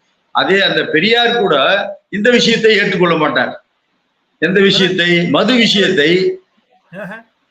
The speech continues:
Speaker 2: இதுல ஒரு சின்னது, இதுல ஒரு சின்ன கேள்வி, நான் கடைசி கேள்வி
Speaker 1: ஆ.
Speaker 2: சொன்னேன். இதுல ஒரு சின்ன கேள்வி, அதாவது ஒரு, ஒரு காலத்துல வந்து மு-, முத்துவேல்
Speaker 1: ஆ.
Speaker 2: கருணாநிதி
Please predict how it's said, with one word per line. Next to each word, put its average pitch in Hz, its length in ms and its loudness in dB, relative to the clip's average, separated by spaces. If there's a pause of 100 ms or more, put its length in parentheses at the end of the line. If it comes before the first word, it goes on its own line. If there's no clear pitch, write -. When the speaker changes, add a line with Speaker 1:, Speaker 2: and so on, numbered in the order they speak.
(160)
Speaker 2:
இதுல 247 240 -8
ஒரு 226 140 -10
சின்னது, 302 400 -12
இதுல 214 340 -8
ஒரு 185 180 -8
சின்ன 240 200 -14
கேள்வி, 190 340 -16 (300)
நான் 160 140 -12
கடைசி 214 320 -10
கேள்வி 202 260 -12
Speaker 1:
ஆ. 254 100 0
Speaker 2:
சொன்னேன். 190 260 -8 (160)
இதுல 370 260 -14
ஒரு 180 100 -10
சின்ன 262 220 -10
கேள்வி, 208 200 -12
அதாவது 233 460 -6 (300)
ஒரு, 226 260 -6
ஒரு 220 160 -8
காலத்துல 262 480 -4
வந்து 220 280 -10 (500)
மு-, 160 200 -12
முத்துவேல் 262 600 -2
Speaker 1:
ஆ. - 20 -2
Speaker 2:
கருணாநிதி 240 540 -8